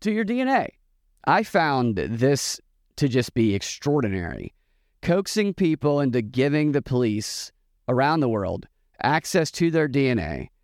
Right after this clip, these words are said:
which is absolutely going to result in someone being convicted of something they didn't do, because D N A testing is not perfect, and it's happened a number of times before. And since this is global in scale here,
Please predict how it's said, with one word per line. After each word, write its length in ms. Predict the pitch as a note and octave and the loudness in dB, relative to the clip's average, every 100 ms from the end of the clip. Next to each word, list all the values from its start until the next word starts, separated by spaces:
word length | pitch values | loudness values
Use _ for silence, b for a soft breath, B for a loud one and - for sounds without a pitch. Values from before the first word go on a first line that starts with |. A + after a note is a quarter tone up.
| _ _ _ _ _ | _ _ _ _ _
which 180 | - C3 | -4 0
is 120 | C3+ | 2
absolutely 800 | F3 F3+ C#3+ D3 C#3+ C3 A2 D2+ | 2 0 0 0 2 2 0 -4
going 340 | A2+ C#3 D3 | 0 0 0
to 120 | C#3 C3+ | -2 -2
result 460 | A2+ G#2+ G#2+ - | 0 0 0 -2
in 300 | G#2 A#2+ G2+ | -4 -2 -2
someone 600 | F#2 D#3 C3 B2+ A2 G#2 | -2 0 2 0 -2 -4
being 380 | G#2 B2 A2+ A2+ - _ _ _ - | 0 0 0 -2 -8 _ _ _ -2
convicted 480 | C#3+ D3 E3+ E3+ | 0 2 2 0
of 100 | D#3 | 0
something 380 | - D#3 C3 D3+ | 0 0 2 0
they 100 | C#3 | 2
didn't 260 | C#3 E3 D#3+ | 0 0 0
do, 400 | B2+ A#2+ A2+ A#2+ _ _ | 2 2 0 -2 _ _
because 340 | - D3+ C#3+ A2+ | -4 0 0 0
D 160 | D3+ | 0
N 60 | E3 | 2
A 120 | D#3+ | 0
testing 480 | - D3 C3+ D3 B2+ | 0 -2 0 -2 0
is 160 | C#3+ | 0
not 200 | F3 F3+ - | 0 -2 0
perfect, 520 | D#3 D3 D#3+ - - _ _ _ | -2 2 -2 -2 -14 _ _ _
and 440 | - C#3+ C#3 C3+ A2+ | 0 2 2 0 0
it's 160 | B2 - | -4 -2
happened 360 | A#2 C3 D3+ | -2 0 2
a 20 | |
number 220 | C#3+ C#3+ D#3+ | 2 2 0
of 80 | |
times 240 | D3+ D#3+ D#3+ | 2 0 0
before. 380 | D#3 D#3 D3 C#3+ | -2 -2 0 0
And 100 | - | 0
since 220 | C#3 - | -4 -2
this 180 | F#3 G3+ | -2 -2
is 120 | C#3+ | -4
global 540 | D3+ E3 A3+ G#3+ A3 | 0 2 2 2 0
in 60 | G3+ | 0
scale 440 | - G#3+ A3 G3+ | -2 0 2 2
here, 300 | C#3+ F#2 - | 0 -4 -6